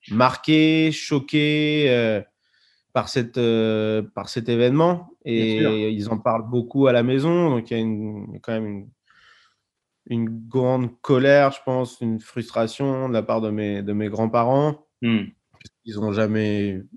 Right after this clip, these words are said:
Speaker 1: connu autre, autre
Speaker 2: Bien sûr.
Speaker 1: chose. Pour eux,
Speaker 2: Bien
Speaker 1: c'est
Speaker 2: sûr.
Speaker 1: leur pays, quoi. Ils sont nés là-bas, ils sont… Et du coup, ils comprennent pas pourquoi, euh,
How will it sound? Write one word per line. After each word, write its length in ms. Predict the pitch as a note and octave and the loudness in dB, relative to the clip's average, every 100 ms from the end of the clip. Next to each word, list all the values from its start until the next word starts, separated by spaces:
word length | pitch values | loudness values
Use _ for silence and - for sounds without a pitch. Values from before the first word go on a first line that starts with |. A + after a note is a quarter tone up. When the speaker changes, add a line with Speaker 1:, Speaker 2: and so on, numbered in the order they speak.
| - | -10
Speaker 1:
connu 340 | - A#2 A#2 | -2 2 2
autre, 360 | A2 G#2 - G#2 | 0 -2 -6 -6
autre 420 | F#2+ F2+ F2+ F#2+ | -4 -6 -8 -6
Speaker 2:
Bien 80 | B2 | -4
sûr. 160 | A2+ E3 | 0 4
Speaker 1:
chose. 340 | G3 D#3+ G#2 - | 4 4 -2 -12
Pour 140 | A2 | -12
eux, 80 | B2 | -12
Speaker 2:
Bien 100 | G2+ | -8
Speaker 1:
c'est 80 | G#2+ | -2
Speaker 2:
sûr. 80 | D#3+ | -2
Speaker 1:
leur 100 | - | -2
pays, 300 | B2 C#3+ G3+ | -2 0 -2
quoi. 180 | - A#2 | -4 -8
Ils 80 | G#2 | -8
sont 160 | A2 | -6
nés 120 | G#2 | -4
là-bas, 640 | G#2 G2 A#2+ D3 D#3 D#3+ C#3 | -2 2 4 4 4 4 2
ils 120 | G2+ | -4
sont… 340 | F#2 - G2 F#2+ _ _ - - - - _ | -10 -12 -12 -12 _ _ -20 -20 -20 -20 _
Et 60 | G#2 | -12
du 100 | G#2 | -6
coup, 100 | D3+ | -4
ils 60 | |
comprennent 440 | C3+ A#2 A2+ A2 G#2+ | -2 -4 -2 -2 4
pas 200 | D#3 D#3+ | 6 6
pourquoi, 380 | C#3 G#2+ A#2 A#2 | 4 -8 -2 2
euh, 580 | A2+ G#2+ G2 F2+ F2+ | 2 2 0 -4 -6